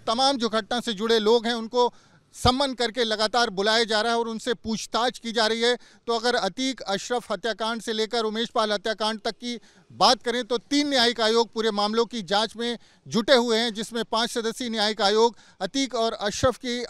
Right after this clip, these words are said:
हत्याकांड की जांच कर रहा है, जबकि गुलाम और असद के एनकाउंटर की न्यायिक जां-, जांच एक अलग आयोग कर रहा है। और दूसरी तरफ जो उस्मान शूटर है और अरबाज जो ड्राइवर है, उस, उनके एनकाउंटर की जांच जो है, वो प्रयागराज में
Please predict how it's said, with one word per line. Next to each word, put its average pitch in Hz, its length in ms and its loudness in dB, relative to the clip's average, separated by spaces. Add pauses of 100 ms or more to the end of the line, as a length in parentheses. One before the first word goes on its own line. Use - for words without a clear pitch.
हत्याकांड 226 500 -2
की 233 120 -4
जांच 214 260 0
कर 220 140 -2
रहा 220 140 2
है, 226 80 0
जबकि 226 380 -2 (340)
गुलाम 240 380 6
और 254 180 2
असद 208 440 -2
के 269 60 -4
एनकाउंटर 226 580 0
की 247 360 -4 (140)
न्यायिक 208 340 0
जां-, 208 300 2 (320)
जांच 196 420 2
एक 226 160 -6
अलग 247 340 4
आयोग 220 340 2
कर 214 120 -2
रहा 208 160 2
है। 226 140 0 (360)
और 208 160 4
दूसरी 262 300 -2
तरफ 254 220 0
जो 240 320 4
उस्मान 233 580 0
शूटर 226 400 -2
है 233 180 0
और 220 160 0
अरबाज 214 380 2
जो 214 140 -4
ड्राइवर 214 380 0
है, 226 180 0 (260)
उस, - 260 -4
उनके 247 300 -4
एनकाउंटर 226 560 2
की 233 180 -8
जांच 196 440 0
जो 208 200 -2
है, 220 120 0
वो 214 160 -2
प्रयागराज 202 600 2
में 226 280 -4